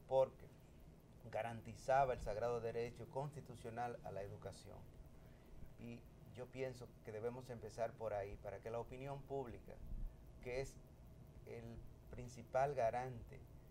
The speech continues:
de velar por el cumplimiento de los acuerdos, compromisos y legislaciones, haga su papel, porque se trata del más alto derecho de la ciudadanía, de esos niños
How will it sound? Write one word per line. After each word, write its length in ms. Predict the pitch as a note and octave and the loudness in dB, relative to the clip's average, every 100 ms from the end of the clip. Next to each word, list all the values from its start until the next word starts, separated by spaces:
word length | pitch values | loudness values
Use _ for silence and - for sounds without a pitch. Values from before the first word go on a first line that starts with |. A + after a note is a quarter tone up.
| - - - | -10 -10 -6
de 100 | A#2 | -4
velar 480 | A2+ A2+ A#2+ B2 A2 - - - - - - - - | -2 2 2 2 0 -4 -14 -14 -14 -16 -14 -14 2
por 160 | B2 | 4
el 80 | A#2+ | 4
cumplimiento 680 | A#2+ A2+ A2 A2 C3 C3+ A2 | 0 -4 -4 -2 -2 -2 -2
de 60 | G2+ | -4
los 160 | G2+ | -4
acuerdos, 520 | G#2 G2+ A#2+ B2 F#2+ F2 | -6 -2 2 2 0 -10
compromisos 720 | - F#2+ G#2+ G#2+ A#2+ B2 - E2+ - G2+ | -10 -8 -6 -6 -6 -8 -10 -10 -12 -10
y 40 | |
legislaciones, 840 | F2+ G#2 G2+ F#2+ - B2 C3+ B2+ B2 - - - - - - | -8 -8 -6 -8 -4 0 0 0 -8 -10 -12 -14 -16 -12 -2
haga 260 | A2 A2+ | 0 0
su 120 | G#2 G2+ | 0 -4
papel, 400 | F#2 - F#2 E2 - - - - - - - - | -6 -4 -10 -10 -14 -16 -16 -16 -14 -14 -14 6
porque 300 | B2+ C#3 B2 | 8 8 6
se 120 | A#2 | -6
trata 480 | - B2 C3 B2+ A#2+ - - - - | 2 8 8 6 -8 -10 -14 -12 -6
del 160 | A2 A2 - A2+ | -6 -6 -10 -4
más 260 | A#2 C3 - - | -2 -2 -4 -2
alto 520 | A#2 C3 A#2+ B2+ A#2+ - - - - - - - - - | 0 0 -2 -6 -6 -6 -12 -12 -12 -14 -14 -12 -10 -8
derecho 600 | A#2 G#2 A#2+ B2+ - - - - - - - - - | -4 -2 0 -2 -2 -10 -10 -10 -12 -12 -14 -14 -8
de 80 | G#2+ | -4
la 100 | G2 | -4
ciudadanía, 580 | - G#2 G2+ G2+ F#2+ F2+ | -2 0 0 -2 -6 -6
de 80 | G#2 | -6
esos 220 | A2 A2+ - | -6 -10 -8
niños 300 | A2+ B2 A#2 | -6 -4 -6